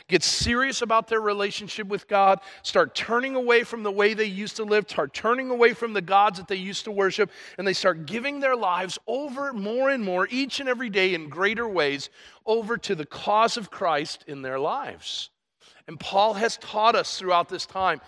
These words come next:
that, that giving yourself over to the call of Christ has to do with how you will treat others,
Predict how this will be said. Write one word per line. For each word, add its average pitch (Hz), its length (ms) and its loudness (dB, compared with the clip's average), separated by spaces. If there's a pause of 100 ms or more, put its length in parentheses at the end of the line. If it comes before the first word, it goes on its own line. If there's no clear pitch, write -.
(400)
that, 185 240 0
that 170 280 -2
giving 240 320 -6
yourself 233 480 -2
over 220 320 4
to - 140 -10
the 180 80 -8
call 196 340 0
of 180 80 -2
Christ 196 380 2 (340)
has - 240 4
to 214 80 -4
do 214 80 -4
with 233 100 -2
how 214 140 2
you 214 180 0
will 202 80 0
treat 226 440 -2
others, 123 640 0